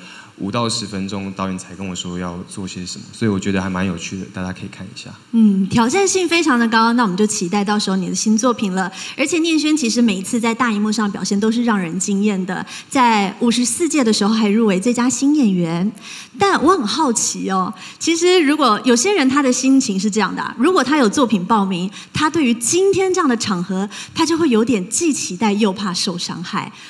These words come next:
Speaker 2: 可是五十四届的时候，据说入围名单公布，你是全程锁定手机直播哦。
Speaker 1: 对，因为那时候跟一大群朋友一起看，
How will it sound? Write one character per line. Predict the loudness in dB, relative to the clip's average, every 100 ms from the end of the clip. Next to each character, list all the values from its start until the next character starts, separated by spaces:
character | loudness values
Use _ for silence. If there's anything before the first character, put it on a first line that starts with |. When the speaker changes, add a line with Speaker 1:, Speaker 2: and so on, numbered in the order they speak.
| -20 -2
Speaker 2:
可 | 0
是 | 2 2 4
五 | 2
十 | 2
四 | 0 0
届 | 0
的 | 2
时 | 2
候， | 2
据 | 2 0
说 | 2 2 2
入 | 2 2
围 | 2
名 | 0
单 | 0 0
公 | 2 0
布， | 2 0 0
你 | -2
是 | -2 -4
全 | -4 -2 0 0
程 | 0 -2
锁 | -2 -4 -2
定 | -2 -2 -2
手 | -4 -4
机 | -2 -2
直 | -2
播 | -8 -10 -10
哦。 | -14 -18 _ _ _ _ _ _ _ _ _ _ _ -2
Speaker 1:
对， | 0 0 -4
因 | -2
为 | -2
那 | -2 -2
时 | -4
候 | -4
跟 | -4
一 | -6
大 | -6 -6
群 | -6 -8
朋 | -6
友 | -6
一 | -6
起 | -6
看， | -8 -8